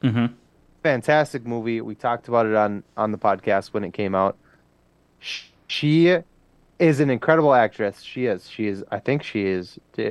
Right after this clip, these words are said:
Speaker 2: either nominated for an Oscar or won an Oscar. I, I'm not sure. <coughs> But she slips in and out of her fucking African accent in that movie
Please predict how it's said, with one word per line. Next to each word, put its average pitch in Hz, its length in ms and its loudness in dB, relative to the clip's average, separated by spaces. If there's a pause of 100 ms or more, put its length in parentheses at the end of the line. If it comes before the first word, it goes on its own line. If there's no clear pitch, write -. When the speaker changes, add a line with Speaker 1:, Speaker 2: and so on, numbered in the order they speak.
(140)
Speaker 2:
either 131 220 2
nominated 143 600 2
for 143 160 2
an 135 60 4
Oscar 135 300 0
or 107 180 0
won 110 220 0
an 113 100 -2
Oscar. 113 440 -4
I, 90 100 -6 (280)
I'm 104 80 -10
not 85 140 -4
sure. 101 380 0
<coughs> 285 580 2
But 160 300 6 (400)
she 156 360 0
slips 147 640 0 (100)
in 143 180 0
and 147 140 0
out 120 400 2
of 123 200 -2
her 127 440 0
fucking 120 720 -6
African 113 500 -4
accent 110 540 0
in 120 140 0
that 110 180 0
movie 113 400 -2